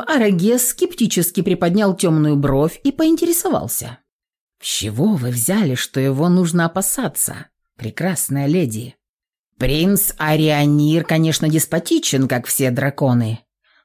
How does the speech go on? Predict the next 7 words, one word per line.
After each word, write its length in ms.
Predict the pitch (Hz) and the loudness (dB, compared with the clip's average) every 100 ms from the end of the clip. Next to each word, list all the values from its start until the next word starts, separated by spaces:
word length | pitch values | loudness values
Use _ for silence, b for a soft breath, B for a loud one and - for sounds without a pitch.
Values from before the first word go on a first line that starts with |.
| - | -4
но 240 | 107 135 | -2 0
никогда 680 | 143 143 143 131 127 156 165 | 0 -2 -2 -2 0 0 2
не 140 | 165 | 2
сделает 500 | 147 131 151 143 147 | 2 0 2 2 2
вам 200 | 143 139 | 2 2
ничего 500 | 151 233 - 185 160 | 4 2 0 0 0
плохого». 720 | 147 135 113 - 117 92 85 | 0 -2 -4 -2 -2 -2 -6